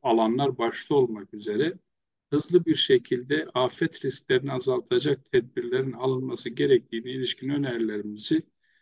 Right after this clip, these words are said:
her fırsat, her toplantı, her basın açıklamamızda dile getirdik. Ama hani yeterince sesimizi duyan oldu mu?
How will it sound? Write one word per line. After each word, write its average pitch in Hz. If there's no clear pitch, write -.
her 143
fırsat, 104
her 127
toplantı, 110
her 139
basın 123
açıklamamızda 110
dile 123
getirdik. -
Ama 170
hani 147
yeterince 147
sesimizi 135
duyan 147
oldu 143
mu? 180